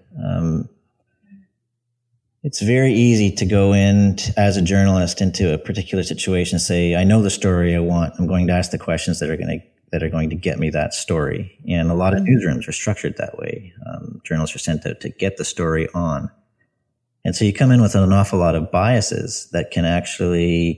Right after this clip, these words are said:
Speaker 1: cause you to miss the story that's actually there.
Speaker 2: Hmm.
Speaker 1: And so being present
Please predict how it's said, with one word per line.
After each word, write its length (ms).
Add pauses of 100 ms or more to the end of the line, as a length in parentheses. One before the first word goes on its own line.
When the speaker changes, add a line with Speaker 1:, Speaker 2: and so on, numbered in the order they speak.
Speaker 1:
cause 340
you 100
to 160
miss 400
the 120
story 460
that's 200
actually 420
there. 460 (560)
Speaker 2:
Hmm. 180 (120)
Speaker 1:
And 120
so 200
being 680 (160)
present 500